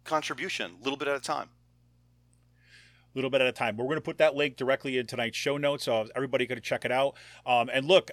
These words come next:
Speaker 1: Thank
Speaker 2: uh,
Speaker 1: you.
Speaker 2: you know, what, one of the things I just wanna, I, you know, I just wanna say, like, personally, it has been, uh, fantastic to see you down here in Upper Buck so often, right? I mean,
Speaker 1: Oh, thank
Speaker 2: 'cause,
Speaker 1: you.
Speaker 2: uh, I mean, I remember, I mean, I,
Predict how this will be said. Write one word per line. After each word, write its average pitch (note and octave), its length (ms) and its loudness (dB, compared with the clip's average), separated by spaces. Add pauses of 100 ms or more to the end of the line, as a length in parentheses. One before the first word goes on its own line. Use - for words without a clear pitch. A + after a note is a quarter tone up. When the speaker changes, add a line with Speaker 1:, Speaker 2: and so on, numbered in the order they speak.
Speaker 1:
Thank C#3 160 6
Speaker 2:
uh, C3+ 60 2
Speaker 1:
you. C#3 100 -10
Speaker 2:
you C#3 60 -4
know, C3+ 100 2
what, D3 280 -4
one F3+ 120 4
of F#3+ 40 2
the F3 60 -2
things G3 240 4
I D#3+ 120 2
just D3+ 140 0
wanna, D#3+ 320 6 (220)
I, C#3+ 160 -6
you D#3 100 -4
know, D3 220 2
I D#3+ 100 0
just E3+ 140 -6
wanna E3 160 4
say, D3 460 2 (120)
like, B2+ 260 0
personally, C3+ 520 0 (100)
it D#3 140 2
has D3+ 160 2
been, C3+ 480 -2 (540)
uh, A#2+ 400 2
fantastic D#3+ 880 0
to B2 100 -4
see - 200 0
you D3 180 -6
down B2+ 400 0
here A#2+ 360 -2
in A2+ 140 -4
Upper A#2 240 -4
Buck B2+ 260 0
so F#2+ 220 -4
often, E2+ 280 -8 (520)
right? B2 280 2
I B2+ 80 0
mean, B2+ 140 0
Speaker 1:
Oh, E3+ 100 6
thank C#3+ 160 2
Speaker 2:
'cause, A2 40 0
Speaker 1:
you. B2+ 60 6
Speaker 2:
uh, A#2+ 320 4 (160)
I C#3 120 2
mean, D3 200 0
I D3+ 120 6
remember, E3+ 420 6
I D3+ 60 -4
mean, D3 240 0 (560)
I, D#3 140 0